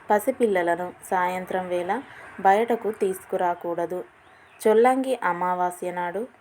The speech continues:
పొరపాటున కూడా ఈ పనులు చేయకూడదు. ప్రధానంగా మాంసం తినడం, అబద్ధాలు చెప్పడం మానుకోవాలి. శాస్త్రం ప్రకారం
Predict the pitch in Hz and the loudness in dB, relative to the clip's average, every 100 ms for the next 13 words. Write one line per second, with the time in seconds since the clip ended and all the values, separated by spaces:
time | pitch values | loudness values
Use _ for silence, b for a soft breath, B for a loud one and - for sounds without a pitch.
0 | _ 196 202 220 214 208 254 247 247 180 | _ 0 0 2 2 2 0 -2 -2 -2
1 | 175 175 - - 180 190 190 175 180 214 | -2 -4 -6 -12 -8 -8 -6 -8 -6 -8
2 | 285 B B - 196 180 180 180 175 175 | -8 B B -6 -2 0 0 -4 -6 -6
3 | - - b b - - 202 247 262 220 | -8 -16 b b -2 4 6 6 6 4
4 | 175 196 269 - - 175 180 202 254 254 | -2 -2 -4 -8 -10 -4 -4 -4 -6 -4
5 | 220 175 175 180 - - 175 180 175 180 | -4 -4 -4 -6 -10 -6 -2 0 -2 -2
6 | 180 180 180 180 175 180 240 - - 180 | -4 -4 -6 -8 -6 -8 -10 -16 -8 -4
7 | 175 175 180 170 170 170 180 - _ _ | -4 -4 -6 -2 -2 -4 -6 -14 _ _
8 | _ _ _ _ _ _ _ - _ _ | _ _ _ _ _ _ _ -20 _ _
9 | _ _ _ - - _ - - - - | _ _ _ -20 -20 _ -20 -20 -20 -20
10 | - - - - - 208 214 - 254 233 | -20 -20 -20 -2 4 4 2 -2 0 2
11 | 190 180 175 180 | 2 2 0 -2